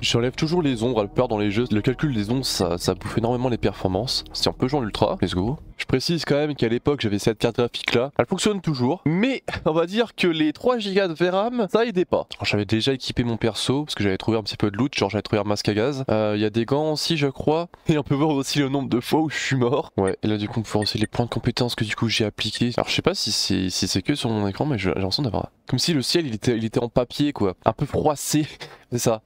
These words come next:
Je, je pense, je pense que c'est ça le bon terme. C'est que c'est un peu froissé, je sais pas. Enfin, en tout cas, moi, je ne le vois pas sur le retour. Je sais même pas si vous, vous le verrez sur YouTube en vrai.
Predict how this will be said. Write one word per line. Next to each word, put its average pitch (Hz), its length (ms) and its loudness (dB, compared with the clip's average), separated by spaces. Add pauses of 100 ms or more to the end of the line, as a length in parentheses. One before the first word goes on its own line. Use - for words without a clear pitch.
(140)
Je, 120 120 2
je 117 60 -4
pense, 123 280 0
je 117 120 -4
pense 151 180 2
que 127 80 0
c'est 123 120 0
ça 120 140 0
le 107 80 -2
bon 104 120 2
terme. 110 220 0
C'est 113 160 -2
que 113 80 -2
c'est 131 100 0
un 127 40 4
peu - 100 -6
froissé, - 480 0
je - 60 -2
sais - 80 -4
pas. - 120 -10
Enfin, - 120 0
en 101 40 0
tout 107 140 -2
cas, 135 220 0
moi, 123 160 0
je 110 80 0
ne 107 100 0
le 101 60 2
vois 101 180 2
pas 135 180 -2
sur - 140 -6
le 110 60 2
retour. 117 340 0
Je 104 80 -6
sais - 180 -2
même 104 140 0
pas 120 120 -2
si - 160 -2
vous, 104 100 -2
vous 104 160 -2
le 90 60 -2
verrez 95 200 0
sur - 140 -2
YouTube 95 220 -2
en 95 80 0
vrai. 95 200 0